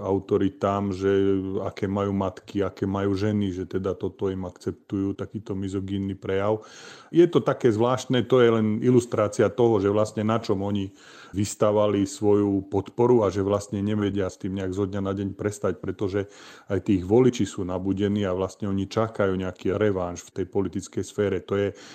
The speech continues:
cesta, samozrejme, e, do pekla, ale zatiaľ nepozorujem. Ak sa teda teraz niečo, ak sa teraz niečo nezmení kvôli tomu atentátu, tak, e, to neskončí dobre.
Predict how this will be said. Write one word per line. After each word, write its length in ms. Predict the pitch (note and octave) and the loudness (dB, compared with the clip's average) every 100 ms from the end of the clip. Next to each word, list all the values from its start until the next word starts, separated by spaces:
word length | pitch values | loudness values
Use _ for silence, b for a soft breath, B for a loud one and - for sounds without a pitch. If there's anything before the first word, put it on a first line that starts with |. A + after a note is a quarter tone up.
| B _ | B _
cesta, 520 | - C3 - A2 G2+ F#2+ | 4 4 4 0 0 0
samozrejme, 680 | G#2+ A2 G#2+ A2 A2 G2+ G2 | -2 2 4 4 2 0 -2
e, 180 | F#2+ G2+ G#2 G2 F#2 F2+ F2+ | -4 -6 -8 -8 -6 -6 0
do 160 | G#2 A#2 | 0 2
pekla, 560 | C3 B2 A#2 G2+ G2+ - | 0 0 0 0 0 -2
ale 240 | F#2+ G2 | -2 0
zatiaľ 480 | G2 A2+ - G2+ F#2+ | 0 -2 0 0 2
nepozorujem. 720 | G#2+ A2 G#2 A2 A2+ A2 A2+ B B | 0 0 0 2 4 2 -2 B B
Ak 160 | A2+ A2 | -4 0
sa 160 | - - | 0 2
teda 240 | A2+ G#2+ | 2 4
teraz 320 | C#3+ C#3 G#2 | 4 4 4
niečo, 320 | A2 G2+ A2+ | 2 2 0
ak 80 | G2 | -2
sa 80 | - | -2
teraz 320 | C3 B2 G#2 | 2 2 2
niečo 240 | G2 - F#2+ | -2 -6 -6
nezmení 400 | F#2+ G2 G2 F#2+ | -4 -4 -4 -4
kvôli 320 | G2 G2 G2 | -2 0 0
tomu 400 | G2 G2 G2 F#2 B B - | -2 -2 -4 -6 B B -4
atentátu, 720 | G2 - A2 G#2+ G2+ F#2+ G#2 | -2 2 0 2 2 0 -4
tak, 320 | - F#2 - | -2 -2 -2
e, 320 | B1 A#1 A1+ - | -2 -2 -2 -2
to 120 | G#2 | -2
neskončí 640 | G2 G#2 - G#2 F#2 G2+ F#2+ | 0 -2 -2 -4 -2 -2 0
dobre. 320 | F#2 G2 | -2 -4